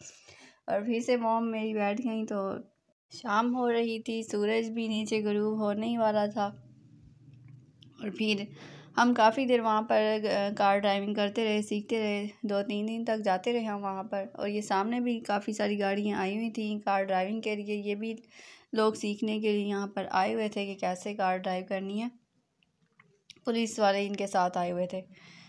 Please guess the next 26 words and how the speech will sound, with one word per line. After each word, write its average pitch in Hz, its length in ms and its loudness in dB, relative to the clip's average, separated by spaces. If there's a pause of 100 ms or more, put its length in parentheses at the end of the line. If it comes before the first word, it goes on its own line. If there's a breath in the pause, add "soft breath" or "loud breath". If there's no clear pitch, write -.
(440 loud breath)
और 190 280 0
यहाँ 202 420 0
पर 208 340 2
भाई 202 260 0
मम्मा 208 540 -2
को 202 120 -4
बता 196 380 0
रहा 214 280 0
है 196 140 0
कि 196 160 -4
आपने 185 300 2
कैसे 185 340 -2
कार 208 220 0
ड्राइव 196 280 -2
करनी 196 320 -4
है, 190 100 -4
कैसे 185 340 -6
करना 202 300 -2
है, 196 260 -2
कहाँ 190 280 -2
पर 196 160 0
हॉर्न 190 440 0
बजाना 196 420 2
है, 196 140 -2
कहाँ 185 340 -4
पे 185 120 -6